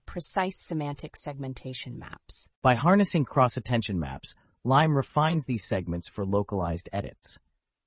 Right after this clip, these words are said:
Speaker 2: It then introduces a novel cross-attention regularization technique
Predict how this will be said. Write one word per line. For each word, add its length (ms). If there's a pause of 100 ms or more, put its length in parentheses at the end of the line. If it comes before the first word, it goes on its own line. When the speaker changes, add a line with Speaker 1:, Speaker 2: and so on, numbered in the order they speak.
(160)
Speaker 2:
It 120
then 180
introduces 580
a 60
novel 400
cross-attention 920
regularization 920
technique 580